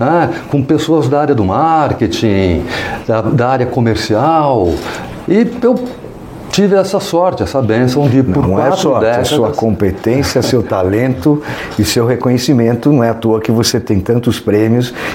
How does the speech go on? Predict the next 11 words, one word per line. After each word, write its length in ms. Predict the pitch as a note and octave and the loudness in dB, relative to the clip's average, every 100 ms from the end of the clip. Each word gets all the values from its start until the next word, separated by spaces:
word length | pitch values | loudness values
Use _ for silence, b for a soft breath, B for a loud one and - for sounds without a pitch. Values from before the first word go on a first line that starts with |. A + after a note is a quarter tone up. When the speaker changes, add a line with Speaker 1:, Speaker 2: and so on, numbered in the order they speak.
| B | B
Speaker 2:
e 40 | |
reconhecido 580 | A2 A2+ A#2 - G#2+ A2 | 0 0 0 0 0 0
como 180 | A#2+ A2+ | 2 2
um 60 | |
dos 160 | G#2 F#2 | 2 0
caras 420 | - G#2+ G#2 - B B B B | 0 0 -2 -6 B B B B
mais 800 | G2+ G#2 G#2+ A#2+ B2+ B2+ G#2+ - | 2 4 2 0 0 0 0 -2
competentes 640 | A#2+ A#2+ G#2 - G#2+ G#2+ | -2 0 -2 0 0 0
no 100 | G#2+ | 0
planejamento, 840 | G#2 A#2 G#2 G2 F#2 F#2 G2+ G2 G2 | 0 0 0 0 0 2 0 0 0
né, 240 | F#2+ G2 | 0 0